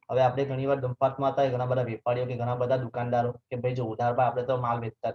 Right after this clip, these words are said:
નથી. ચોખ્ખું કે ભાઈ પૈસા છે, રોકડથી જ કામ થાય. પણ અંદરખાને શું છે, એ લોકો એવું જ કામ કરતા નથી હોતા. પણ બીજા તેની પાસે શાક પર માલ કે શાક પર શું છે, ખરીદી ન કરીને એના માટે શું છે, એ લોકો આ પેટ્રો ઇસ્તેમાલ કરતા હોય છે.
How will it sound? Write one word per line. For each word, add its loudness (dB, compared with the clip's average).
નથી. -18
ચોખ્ખું -4
કે -8
ભાઈ -4
પૈસા 2
છે, -2
રોકડથી -2
જ -8
કામ 0
થાય. -6
પણ 6
અંદરખાને 0
શું -8
છે, -2
એ -4
લોકો 0
એવું 4
જ -2
કામ 6
કરતા 2
નથી -2
હોતા. -8
પણ 4
બીજા 6
તેની 4
પાસે 6
શાક 4
પર 6
માલ 4
કે -4
શાક -2
પર 4
શું -2
છે, -4
ખરીદી -2
ન 4
કરીને 2
એના 2
માટે 2
શું -6
છે, -8
એ -2
લોકો -2
આ 2
પેટ્રો 2
ઇસ્તેમાલ 0
કરતા -6
હોય -2
છે. -18